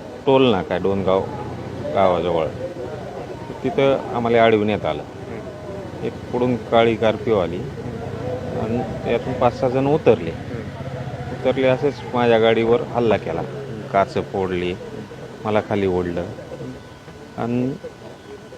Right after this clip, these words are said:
सर-, सरपंचाला, त्यांनी साईडला बसलेले होते सरपंच माझ्या, त्यांना चार पाच जणांनी खाली ओढून घेतलं. तर दोन तीन काट्या मारल्या, गाडीत टाकून केजच्या दिशेने निघून गेले. मी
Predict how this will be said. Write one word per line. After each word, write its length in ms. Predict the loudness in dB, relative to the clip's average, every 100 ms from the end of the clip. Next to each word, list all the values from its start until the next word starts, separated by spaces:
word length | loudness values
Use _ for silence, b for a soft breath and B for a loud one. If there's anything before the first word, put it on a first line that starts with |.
| -14 -4
सर-, 760 | -4 -4 -10 -12 -14 -14 -6
सरपंचाला, 500 | -2 2 2 2 2
त्यांनी 340 | 2 0 0 -2 -2 -6 -6 -10 -16 -18 -20 -20 0
साईडला 280 | 4 4 4
बसलेले 340 | 2 0 -2
होते 160 | -2 -4
सरपंच 360 | -8 -10 -8 -8
माझ्या, 320 | -8 -8 -8 -10 -16 -18 -16 -14 -6
त्यांना 340 | -2 2 2 0 -8 -14 -10 2
चार 180 | 4 4
पाच 200 | 0 0
जणांनी 360 | 0 0 -2 -6 -10 -6
खाली 140 | -2 2
ओढून 280 | 4 4
घेतलं. 300 | 0 -4 -8 -8 -10 -10 -10 -14 -16 -10 -6
तर 40 |
दोन 200 | -2 -2
तीन 300 | 0 -2 -2 -6 -14 -12 2
काट्या 280 | 2 4 2
मारल्या, 340 | 0 -2 -4 -6 -8 -6 0
गाडीत 220 | 2 2 0 -2
टाकून 300 | -2 -4 -10 -12 -16 -2
केजच्या 300 | -2 0 0
दिशेने 360 | 0 -4 -4 0
निघून 380 | 2 4 2
गेले. 200 | -2 -6 -6 -8 -10 -12 -16 -18 -18 -18 -18 -18 -18 -18 -16 -14 -14 -18 -14 -2
मी 200 | 0